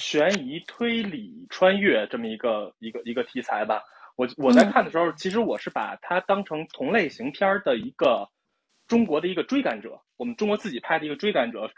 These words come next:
Speaker 1: 是世界上已经有很多这样的作品了，但是我们拍出来的会是什么样儿呢？我们会不会是一直在抄袭别人的那，那些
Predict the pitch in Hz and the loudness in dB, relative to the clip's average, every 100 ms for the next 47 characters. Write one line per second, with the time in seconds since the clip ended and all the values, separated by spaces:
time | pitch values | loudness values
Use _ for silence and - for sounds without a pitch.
0 | - - - 330 190 - 180 147 110 131 | -18 -12 -6 -2 -2 -2 0 0 2 2
1 | - 113 101 156 165 123 113 117 104 80 | 0 -4 -2 0 2 0 -2 -8 -8 -16
2 | 98 _ _ _ 196 165 135 113 104 - | -18 _ _ _ 2 2 0 -4 -4 0
3 | 214 196 170 170 196 135 113 165 220 135 | 2 4 2 2 0 -2 -4 0 0 0
4 | 107 110 - 180 175 165 160 123 143 - | -2 -4 2 2 2 0 -4 0 0 0
5 | - 175 170 113 113 110 117 120 113 117 | 0 0 -2 -6 -6 -4 -4 -6 -8 -8
6 | 127 | -8